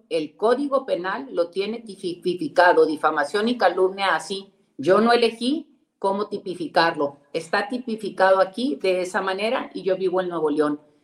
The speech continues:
No calla-, caigamos en una confusión. Bien claramente, la libertad de expresión es la libertad de expresión que va en todo lo que tú puedas, y cuando digo tú, estoy hablando de todo lo que la gente puede opinar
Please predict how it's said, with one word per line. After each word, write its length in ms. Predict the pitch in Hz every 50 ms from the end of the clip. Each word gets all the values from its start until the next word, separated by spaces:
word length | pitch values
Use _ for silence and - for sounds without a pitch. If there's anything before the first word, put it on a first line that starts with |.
| _ _ _ _ _ _ _
No 420 | - 170 175 185 202 220 247 294 233
calla-, 420 | 277 262 247 226 226 220 226 233 -
caigamos 540 | 202 185 185 185 190 196 208 226 254 240 220
en 100 | 185 180
una 240 | 180 190 196 190
confusión. 600 | - 185 170 - - 156 - - 165 151 156 160 - - - _ _ _ _ _
Bien 420 | - 139 196 226 262 294 320 302
claramente, 680 | - 262 240 240 240 233 220 214 202 202 208 - - 180
la 140 | 170 165
libertad 460 | 160 165 165 165 165 - - 214 226 233
de 60 | 277
expresión 600 | 285 285 - _ 208 190 185 - 233 233 247 254
es 100 | 254 247
la 80 | 247 220
libertad 440 | 214 190 170 175 170 - - 208 196
de 80 | 220
expresión 640 | 226 - - - 185 180 170 - 226 240 269 277 277
que 100 | - 202
va 280 | 196 196 202 226 - _ _
en 280 | 190 196 202 202 -
todo 260 | _ 277 277 285 294 302
lo 160 | 269 247 247
que 100 | - 208
tú 240 | - - 240 240 -
puedas, 460 | 226 233 233 233 254 262 254 - _ _ _ _ _ _
y 120 | - 185
cuando 220 | 185 175 185 185
digo 300 | 190 202 226 233 247 240
tú, 160 | 240 269 269 254
estoy 280 | 240 247 - 226 226
hablando 360 | 220 214 214 214 214 214 214
de 120 | 202 202 -
todo 280 | - - 262 269 277
lo 160 | 269 254 254 -
que 60 | 202
la 160 | 190 190 185
gente 260 | 214 202 202 - 214
puede 220 | 214 - 208 202 208
opinar 580 | 214 208 - 180 160 165 190 226 285 - -